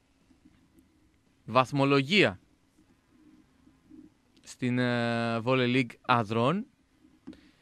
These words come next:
Ολυμπιακός σαράντα τρεις, παοκ τριάντα οκτώ, Παναθηναϊκός είκοσι εννιά, Φίνικας είκοσι έξι, Παμοχαϊκός είκοσι πέντε, Ηρακλής έκτος δεκαεννιά, η Κηφισιά είναι επίσης με δεκαεννιά, αεκ δεκατέσσερις, Εθνικός Αλεξανδρούπολης δεκατρείς, Κομοτηνή πέντε.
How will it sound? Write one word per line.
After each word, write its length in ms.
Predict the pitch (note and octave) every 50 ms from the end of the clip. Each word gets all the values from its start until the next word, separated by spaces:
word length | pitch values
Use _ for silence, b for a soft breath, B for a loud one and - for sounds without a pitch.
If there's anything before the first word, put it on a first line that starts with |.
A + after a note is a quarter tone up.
| B B B B _ _ -
Ολυμπιακός 680 | - B2+ B2+ B2+ B2+ B2 A2+ C3+ C3+ C3+ C3 F3 F3+ D3+
σαράντα 380 | F#3+ E3+ E3 D#3 D3 D3 C#3
τρεις, 280 | - F3+ F3 E3+ - -
παοκ 240 | - E3 E3+ C#3+ -
τριάντα 280 | D3+ D#3 D3 C3+ C3+
οκτώ, 220 | C3+ - - F3 C#3+
Παναθηναϊκός 480 | D#3 C#3+ C3+ C3 C3+ C3 - D#3+ C#3+
είκοσι 260 | - E3 C#3+ - D3+
εννιά, 340 | C#3 C#3 D3 D#3+ D#3+ D#3 C3+
Φίνικας 420 | - - D#3 D#3+ E3 - D#3 C#3+ -
είκοσι 320 | - D3+ C#3+ - - D#3+
έξι, 220 | E3 D#3+ - D3
Παμοχαϊκός 540 | - C3 B2 B2 A2 C3+ B2+ A#2 - D#3+ D3
είκοσι 260 | - - D3 C#3 - -
πέντε, 440 | - E3+ D#3+ C#3 A#2+ A#2+ A2+ G2 - b b b b b b b b b
Ηρακλής 480 | b C3 C3 C3 B2+ - E3+ F3+ D#3+ -
έκτος 500 | F#3 F3+ - - E3+ C3+ - - - _ -
δεκαεννιά, 840 | C3 C#3 - D3 C3+ C3+ C3+ C#3 D3 E3+ F3 D3+ A#2+ G2 F#2+ - _ _ _ _ _ _ _ _ _ -
η 120 | B2 A#2
Κηφισιά 640 | - - A#2+ - - B2+ - - F3+ E3 D#3+ D#3+ D#3+
είναι 200 | D#3+ E3+ E3+ D#3+
επίσης 300 | D3 - F#3 F#3+ D#3+ D3+
με 100 | D#3 C#3+
δεκαεννιά, 560 | C3 - C3+ B2+ B2 A#2+ B2 C#3+ E3+ G3 - -
αεκ 240 | E3 E3+ F3+ F3 D3+
δεκατέσσερις, 640 | D#3 D3 - C#3+ C3+ - F3 D3 D#3 D3 C3+ C3+
Εθνικός 340 | C#3+ B2 C3+ C3 E3+ D3+ D#3
Αλεξανδρούπολης 480 | D#3+ D3 C3 D3 C#3+ D#3 D#3 D#3 C#3+
δεκατρείς, 360 | C#3+ C3 C3+ C3+ - F3 F3+ -
Κομοτηνή 500 | - E3 D3+ D3+ B2+ D3 D3 E3+ F#3+ -
πέντε. 420 | - F3+ E3+ D#3+ C3 G#2 F#2 -